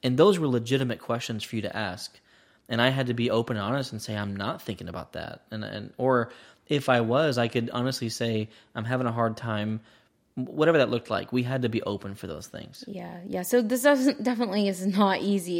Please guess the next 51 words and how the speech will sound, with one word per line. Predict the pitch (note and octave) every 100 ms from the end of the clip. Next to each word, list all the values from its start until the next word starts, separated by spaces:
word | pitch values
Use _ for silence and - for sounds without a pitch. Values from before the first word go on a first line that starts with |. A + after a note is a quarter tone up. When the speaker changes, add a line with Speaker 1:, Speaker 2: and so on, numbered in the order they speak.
| E3+
Speaker 2:
Even | G#3+ A3
I | F#3+
know | G3 G3
we | G3+
talk | G3+ F#3
about | F#3+ F3+
it | F3 E3+
in | F3 F3
that | D#3+ D3+ - - - -
we | G#3
have | F#3+ F3
found | - F#3+ G3 G3
freedom | - F3 F3 E3+
in | E3+
that, | E3 E3
but | F3 F3+
we |
still | F3 - A3 G3+
have | F#3 F3+ F3 - - - - -
times. | G3 F#3+ F3+
Speaker 1:
Still. | G3+
Speaker 2:
I | A3+
think | A3+ G3
even | G3+ G3 F#3+
the | F3+
other | F3
night | F3 F#3+ D4 F#3
we | F#3+
were | F3+
talking | - F3 F3+
about | F3 -
some | F3+
pornography | - F3 E3+ E3+ F3+
stuff, | - E3+ E3
and | E3+
I | E3
just | E3 E3
said, | F3 E3 D#3+ - - - -
"Hey, | G3+
tonight's | G#3+ G3 G3
not | G3
a | F3
good | F#3
night | F3 F3 E3
for | F3
us | E3+ E3+ -
to | -
do | E3+ F3
anything. | F3 F3 F3 E3+ E3+
I | D#3
think | E3+ E3+ E3